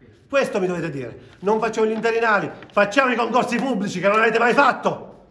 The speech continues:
Sì o no? No, va bene. Quei servizi li diamo in esterno? Sì o no? Queste sono. Se voglio fare il populismo, l'Italia sta morendo di populismo, ok? E se continuiamo così,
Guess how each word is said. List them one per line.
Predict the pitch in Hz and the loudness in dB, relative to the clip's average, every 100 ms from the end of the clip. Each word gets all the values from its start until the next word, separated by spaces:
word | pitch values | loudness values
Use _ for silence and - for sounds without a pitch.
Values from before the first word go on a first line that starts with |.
| _ _ _ _ | _ _ _ _
Sì | - 285 302 | -2 4 4
o | 269 | 4
no? | 220 175 - - - - _ _ | 0 -2 -6 -14 -20 -20 _ _
No, | - 254 262 - | 0 4 4 2
va | - 240 | 2 2
bene. | 233 196 151 - - - _ | 2 -2 -4 -12 -18 -20 _
Quei | 226 240 | -2 0
servizi | 262 226 202 | 0 -2 -6
li | 180 | -4
diamo | 196 208 | 0 0
in | |
esterno? | 214 285 262 202 208 202 - - | 0 2 2 2 -2 -4 -12 -20
Sì | - - 294 | -12 -2 2
o | 285 | 2
no? | 262 226 160 - - - - - - - - | 2 2 0 -4 -16 -20 -20 -20 -20 -20 -16
Queste | 285 285 208 160 | -10 -8 -8 -12
sono. | 143 127 117 - - - | -12 -12 -14 -20 -20 -10
Se | 233 | -8
voglio | 240 254 | -6 -8
fare | 254 | -8
il | 220 | -8
populismo, | 220 214 147 113 147 - - | -8 -6 -8 -10 -12 -14 -16
l'Italia | - 226 226 | -10 -8 -8
sta | 170 | -8
morendo | 170 165 180 175 | -8 -6 -6 -8
di | 160 | -10
populismo, | 160 151 202 160 117 - - _ _ _ _ | -10 -8 -8 -10 -12 -18 -20 _ _ _ _
ok? | - - 196 147 - - - _ _ _ _ | -12 -2 -2 -2 -10 -20 -20 _ _ _ _
E | 160 | -14
se | - 185 | -6 -4
continuiamo | 220 220 254 240 | -2 -2 -2 -2
così, | 233 151 139 147 - - | -4 -4 -6 -8 -12 -20